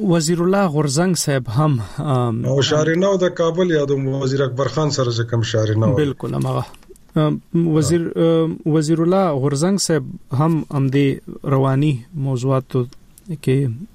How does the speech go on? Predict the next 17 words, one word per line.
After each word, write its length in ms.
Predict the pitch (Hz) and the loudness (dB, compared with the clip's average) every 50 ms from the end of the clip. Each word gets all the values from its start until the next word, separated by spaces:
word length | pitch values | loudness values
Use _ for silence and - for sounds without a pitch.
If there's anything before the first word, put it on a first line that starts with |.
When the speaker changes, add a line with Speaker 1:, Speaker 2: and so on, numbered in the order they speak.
| - - 165 | -18 -8 -6
Speaker 1:
آه، 180 | 139 143 139 - - - - - 185 - - - - - - - - - - - - - | -6 -4 -4 -8 -10 -14 -14 -14 -14 -14 -16 -20 -20 -20 -16 -14 -14 -14 -14 -14 -4 -2
پاتې 200 | 143 135 - 135 | -2 0 0 -2
شوی 300 | - - 147 135 139 131 | -2 0 0 0 0 0
دی 80 | 139 | 0
او 60 | 131 | -2
پوښتنه 380 | 127 - 139 - - - 143 139 | -2 -4 -8 -10 -4 -4 -2 -2
یې 80 | 139 131 | -2 -2
کړې 180 | - 147 139 | 0 -2 0
ده. 140 | 139 139 135 | 0 0 0
دی 180 | 131 147 160 170 | 0 2 2 2
وایي 240 | 165 170 170 170 | 2 2 2 0
چې 140 | 165 - - | 0 -2 -4
زه 120 | 139 143 156 | -4 -2 0
ډېر 180 | 160 170 165 | 0 0 0
وسواسي 480 | 151 135 131 - - 147 139 135 - - | 0 -2 -4 -4 -4 -4 -4 -4 -4 -8
شوی 320 | - - 160 151 143 135 | -4 -2 0 0 2 0
یم. 160 | 135 127 135 | -2 -4 -8